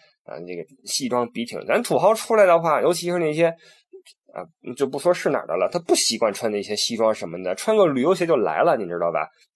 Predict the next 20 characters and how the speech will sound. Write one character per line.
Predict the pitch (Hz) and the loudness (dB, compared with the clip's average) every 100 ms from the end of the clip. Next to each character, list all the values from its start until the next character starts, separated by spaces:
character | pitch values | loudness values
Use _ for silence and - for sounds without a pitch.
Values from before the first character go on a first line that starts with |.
| _ _ - | _ _ -8
往 | 101 | -2
那 | 110 | 0
儿 | 117 | 0
一 | 139 | -2
坐， | 127 - - - - - - | 0 0 -4 -18 -18 -18 0
在 | 233 185 | 2 4
米 | 139 | 2
其 | 139 190 | 0 2
林 | 208 | 0
餐 | 202 196 | 2 -2
厅 | 190 196 | 0 0
吃 | 196 202 | 0 -4
饭 | 196 151 | -2 0
的 | 110 | 0
话， | 117 104 | 0 -4
你 | 85 | -8
是 | - | -10
多 | - 170 | -4 -2
少 | 127 | 0
要 | 104 | 0